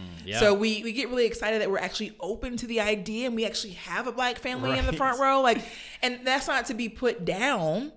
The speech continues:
Speaker 1: Mm-hmm.
Speaker 2: because even that could take a lot of work to get to that point. It's just understanding that that is not the goal.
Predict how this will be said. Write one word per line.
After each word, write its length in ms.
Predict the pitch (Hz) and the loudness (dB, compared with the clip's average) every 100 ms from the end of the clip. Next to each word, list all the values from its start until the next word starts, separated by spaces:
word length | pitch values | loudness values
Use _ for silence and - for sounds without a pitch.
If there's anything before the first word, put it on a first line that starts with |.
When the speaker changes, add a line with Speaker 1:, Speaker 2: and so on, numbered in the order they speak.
| - | -10
Speaker 1:
Mm-hmm. 140 | 113 | -6
Speaker 2:
because 280 | 113 208 226 | -2 2 2
even 360 | 233 320 254 180 | 0 -4 -4 -6
that 380 | - 170 254 - - | -6 -6 -6 -6 -6
could 180 | 226 - | -8 -6
take 220 | 226 220 | -6 -6
a 120 | 180 | -6
lot 560 | 165 151 147 156 160 - | -8 -8 -8 -4 -4 -4
of 680 | 123 151 147 147 - - - _ _ _ _ | 0 2 2 0 -6 -18 -20 _ _ _ _
work 480 | 160 208 151 - - - - _ | 0 2 2 -2 -12 -20 -20 _
to 100 | - | -10
get 260 | 175 190 190 | -4 -2 -2
to 60 | 165 | -2
that 300 | 170 170 - | 0 0 -2
point. 300 | 147 - - - - - - | -8 -10 -12 -16 -20 -20 -10
It's 140 | 214 220 | -4 -4
just 120 | 208 | -2
understanding 380 | 196 185 196 180 | -2 -2 -2 -2
that 180 | 151 160 | -4 -2
that 180 | 170 185 | 0 0
is 120 | 165 | -2
not 260 | 170 156 160 | -2 -4 -6
the 80 | |
goal. 640 | 120 165 143 131 - - | -10 -6 -6 -6 -10 -14